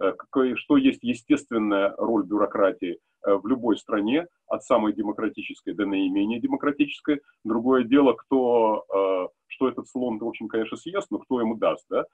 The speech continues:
в зависимости от этого. Или дадут съесть всё, э, ну, или, э, э, так сказать, дадут то, э, э, что общество, в чём общество заинтересовано, что оно готово ему передать из своего суверен-, суверенитета.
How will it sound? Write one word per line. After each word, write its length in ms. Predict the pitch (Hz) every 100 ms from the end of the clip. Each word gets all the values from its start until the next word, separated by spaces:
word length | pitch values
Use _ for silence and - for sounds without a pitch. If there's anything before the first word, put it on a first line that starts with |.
| _
в 40 | -
зависимости 580 | 127 117 - 92 - 95
от 160 | -
этого. 280 | 82 - - _ _
Или 160 | - 131
дадут 360 | 123 120 127 -
съесть 320 | 131 120 -
всё, 340 | - 180 214 226 _ -
э, 180 | 110 107
ну, 180 | 101 135
или, 340 | 170 131 147 151
э, 1080 | 151 - - 104 101 98 92 95 98 98
э, 40 | 95
так 120 | 101
сказать, 380 | - 104 92 98 -
дадут 360 | 98 101 123 -
то, 200 | 139 160 - _ -
э, 60 | 104
э, 720 | 101 95 95 - 95 98 90
что 240 | - - 120 110 113
общество, 420 | 139 139 - - 113
в 60 |
чём 180 | - 120 -
общество 380 | 135 113 -
заинтересовано, 760 | 104 113 110 110 110 110 90 - - _
что 200 | - -
оно 120 | 120 120
готово 380 | - - 131
ему 160 | 113 110
передать 500 | - 113 107 107 -
из 140 | -
своего 260 | - 95 92
суверен-, 400 | - 95 90 90
суверенитета. 760 | - 104 95 95 87 78 -